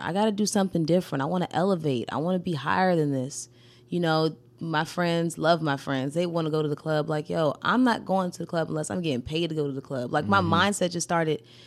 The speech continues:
Speaker 1: changing, and I'm like, "What is this?" 'Cause then it started feeling like, it's not like I can just go to the club, like, "Yo, pay me to be here." You know, it's just, like, a process. And it's just like, how do I get to that point? And I'm like, "What is this feeling?" And I'm like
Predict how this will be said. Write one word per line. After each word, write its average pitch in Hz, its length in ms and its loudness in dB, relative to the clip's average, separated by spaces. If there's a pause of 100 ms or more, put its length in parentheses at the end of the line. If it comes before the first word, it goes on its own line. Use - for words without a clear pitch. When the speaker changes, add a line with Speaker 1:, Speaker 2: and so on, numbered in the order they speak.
(180)
Speaker 1:
changing, 208 420 2
and 185 100 2
I'm 214 120 2
like, 175 160 4
"What 185 260 2
is 220 220 4
this?" 165 200 0
'Cause 175 200 -4
then 190 160 0
it 190 60 -2
started 180 280 0
feeling 170 320 -2
like, 160 240 0
it's - 140 -2
not 214 100 6
like 190 140 4
I 156 100 2
can 160 140 -2
just 147 160 -2
go 139 120 2
to 165 60 2
the 156 60 0
club, 160 260 0
like, 143 160 0
"Yo, 143 140 0
pay 185 180 0
me 185 120 2
to 160 60 2
be 160 200 -2
here." 127 260 -6 (400)
You 165 80 -2
know, 170 200 4
it's 170 120 -2
just, - 140 -8
like, 156 140 -4
a 139 40 -6
process. 180 600 0
And 160 60 -10
it's 156 60 -8
just 165 160 -8
like, 147 140 -6
how 165 380 0
do 180 100 -6
I 147 140 -8
get 151 180 -12
to - 80 -16
that 147 240 -12
point? 190 400 -4 (540)
And 180 80 -10
I'm 170 60 -4
like, 170 140 -4
"What 143 380 -4
is 180 160 0
this 165 240 -6
feeling?" 196 580 -2
And 165 80 -10
I'm 180 140 -4
like 170 400 -4